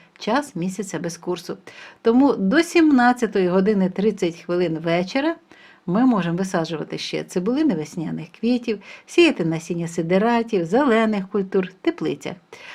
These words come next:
Можемо нарізати та укорінювати живці рослин, висаджувати саджанці садових рослин і пересаджувати кімнатні рослини. І тільки до сімнадцятої тридцяти сьогодні будуть ефективними поливи та підживлення рослин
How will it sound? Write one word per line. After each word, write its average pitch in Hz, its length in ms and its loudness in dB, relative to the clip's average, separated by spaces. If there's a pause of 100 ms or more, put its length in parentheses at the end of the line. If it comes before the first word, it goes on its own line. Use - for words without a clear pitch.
(160)
Можемо 233 280 2
нарізати 220 500 2
та 180 140 0
укорінювати 175 720 0
живці 175 360 -4
рослин, 277 480 -4 (280)
висаджувати 196 640 2
саджанці 170 520 -4
садових 190 480 -2
рослин 233 480 -4
і 294 120 -2
пересаджувати 240 960 -4
кімнатні 165 800 -6 (200)
рослини. 147 500 -12 (540)
І 240 120 2
тільки 349 360 6
до 220 160 6
сімнадцятої 165 840 0
тридцяти 277 520 2
сьогодні 180 500 2
будуть 262 360 -2
ефективними 165 800 -2
поливи 277 400 2
та 339 200 -4
підживлення 226 720 0
рослин 226 400 -2